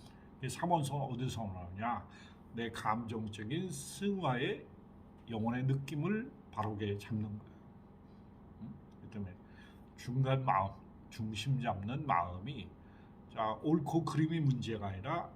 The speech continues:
나에게 도움되는 쪽을 선택하는 게 나한테 현실적으로 직시하는 감각이 생기기 때문에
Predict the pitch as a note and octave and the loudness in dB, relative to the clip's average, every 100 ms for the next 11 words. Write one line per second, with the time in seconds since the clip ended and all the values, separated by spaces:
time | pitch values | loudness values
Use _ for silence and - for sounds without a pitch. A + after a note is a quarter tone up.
0 | - F#2+ F#2 G2 C#3+ D3 D#3 F3 F#3 F#3 | -4 -2 0 0 0 -2 -2 0 4 6
1 | F#3+ F#3+ F#3+ C3+ B2 A2+ G#2 A2+ G#2 E3 | 6 6 6 6 6 2 -2 -2 0 0
2 | - D#3 C#3 D3 C#3 - G2 F#2+ D3 F#3 | -2 -4 -4 -4 -4 -4 -4 -2 -2 -2
3 | A2+ F2+ F2+ F2+ G#2 G2+ F3 F3+ C#3 - | -2 -2 -2 -4 -6 -2 0 0 0 -4
4 | A2 F#2 F#2+ - C#3 - E3+ A#2 A#2+ G3 | -6 -8 -6 0 0 0 0 2 2 0
5 | G3+ - - - - - - A2+ G#2+ G#2 | -2 -6 -16 -16 -16 -14 2 4 4 4
6 | G2+ G2 A2+ F3+ - F#3+ E3+ C#3 - G2 | 2 0 0 0 -2 0 0 0 -2 -4
7 | F2+ D#3 C3 G2+ | -4 -2 -2 -2